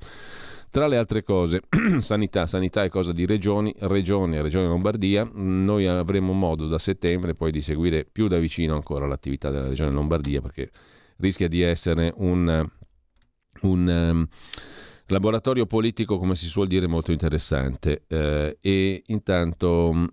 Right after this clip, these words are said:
mm, zero due sessantasei venti trentacinque ventinove, poi non dite che non ci sono le linee a disposizione, eh. Se non volete dire niente, affari vostri, però le linee sono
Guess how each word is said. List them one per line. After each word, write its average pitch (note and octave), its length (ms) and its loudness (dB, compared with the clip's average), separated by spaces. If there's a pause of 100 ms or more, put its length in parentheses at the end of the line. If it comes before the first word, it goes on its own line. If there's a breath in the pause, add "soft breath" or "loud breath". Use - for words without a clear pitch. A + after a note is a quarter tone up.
mm, E2+ 340 0
zero C3 240 2
due C3 220 2
sessantasei A#2 640 0
venti G#2+ 300 0
trentacinque G2+ 600 0
ventinove, A2 440 2
poi B2 160 0
non G2 140 0
dite C3 180 2
che G2+ 80 2
non F#2 160 2
ci E2+ 80 -4
sono F2 220 0
le E2 80 2
linee E2 260 2
a D#2 60 2
disposizione, D2+ 760 -2
eh. D#2+ 60 0
Se F2 100 -4
non F2+ 140 0
volete G2 320 2
dire G#2 240 2
niente, C3 420 -2
affari E2 380 0
vostri, D#2 400 -2
però A#2+ 200 2
le A#2+ 140 2
linee C3 320 2
sono G2+ 400 0